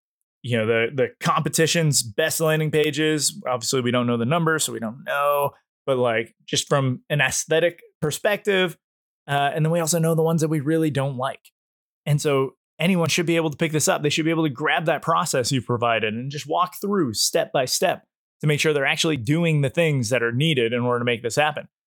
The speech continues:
And then it doesn't matter if they're the least experienced person on the team, they've been given everything that they need to be successful. Okay, so every task in your project management tool should include these three items.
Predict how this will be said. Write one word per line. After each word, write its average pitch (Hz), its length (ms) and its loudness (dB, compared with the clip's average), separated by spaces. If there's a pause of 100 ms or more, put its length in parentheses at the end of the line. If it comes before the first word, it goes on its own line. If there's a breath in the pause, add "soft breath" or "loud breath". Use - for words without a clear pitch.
(320)
And 139 100 2
then 143 120 2
it 135 100 -2
doesn't 147 320 2
matter 160 320 0
if 127 140 -2
they're 139 180 2
the 127 100 2
least 143 440 0
experienced 156 580 -2
person 156 260 0
on 135 120 0
the 131 60 -2
team, 185 360 0 (240)
they've 160 100 0
been 151 160 0
given 160 300 0
everything 143 380 0
that 139 120 0
they 127 140 4
need 120 260 0
to 117 60 -4
be 110 140 -2
successful. - 600 -4 (920)
Okay, 127 100 0
so 120 260 -4
every 190 320 0
task 135 380 0
in 135 80 2
your 127 80 0
project 139 380 0
management 123 380 0
tool 110 340 -2 (400)
should 160 240 0
include 139 320 0
these 135 320 0
three 135 400 -2
items. 117 480 -2